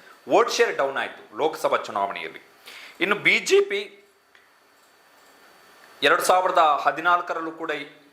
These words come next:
ಎರಡೇ ಸೀಟನ್ನು ಗೆದ್ದಿತ್ತು. ಎರಡು ಸಾವಿರದ ಹತ್ತೊಂಬತ್ತರಲ್ಲೂ ಕೂಡ ಎರಡೇ ಸೀಟನ್ನು ಗೆದ್ದಿತ್ತು. ವೋಟ್ ಶೇರ್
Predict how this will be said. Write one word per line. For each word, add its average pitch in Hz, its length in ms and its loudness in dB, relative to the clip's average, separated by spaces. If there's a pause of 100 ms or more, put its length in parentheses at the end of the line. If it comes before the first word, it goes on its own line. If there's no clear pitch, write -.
ಎರಡೇ 127 360 -2
ಸೀಟನ್ನು 151 360 -6
ಗೆದ್ದಿತ್ತು. 139 400 -8
ಎರಡು 135 240 -2
ಸಾವಿರದ 143 320 0
ಹತ್ತೊಂಬತ್ತರಲ್ಲೂ 131 560 -4
ಕೂಡ 123 160 -2
ಎರಡೇ 117 320 0
ಸೀಟನ್ನು 131 400 -6
ಗೆದ್ದಿತ್ತು. 113 400 -10
ವೋಟ್ 160 240 -4
ಶೇರ್ 165 380 0